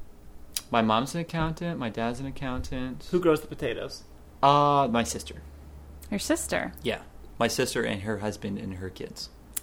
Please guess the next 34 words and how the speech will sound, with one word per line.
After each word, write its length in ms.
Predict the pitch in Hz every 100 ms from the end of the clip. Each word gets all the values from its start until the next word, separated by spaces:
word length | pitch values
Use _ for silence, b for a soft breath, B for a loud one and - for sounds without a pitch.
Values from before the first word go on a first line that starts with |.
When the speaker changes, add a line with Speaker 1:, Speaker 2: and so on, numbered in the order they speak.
| -
Speaker 3:
Okay. 360 | - 190 - - - - - -
Speaker 1:
Yeah. 140 | - - - - - - -
Speaker 2:
What 120 | 156
about, 160 | 147 147
what 100 | 143
do 40 |
you 120 | 139 190
do? 200 | - - - - - - - - 214
Speaker 1:
Oh, 480 | 226 226 220 208 -
<laughs> 240 | - -
I 420 | 220 208 202 196
don't 200 | 180 165
know. 200 | 139 127
I 180 | 127 143
just, 300 | 143 143 - B B B
when 120 | 151
I 80 | 170
was 100 | 156
a 40 |
kid, 380 | 139 147 147 139
my 120 | 123
mom 300 | 120 120 120
always 300 | 117 107 107
used 140 | 104 -
to 80 |
say, 320 | 101 - 98 95
like, 320 | 98 95 - - - - -
"You, 320 | 202 190 185 180 165
Mitchell, 420 | 160 156 160 151
oh, 220 | 156 160 151
you're 320 | 151 147 143
the 100 | 135
sweetest 460 | - 131 120 -
thing." 420 | - 117 113 113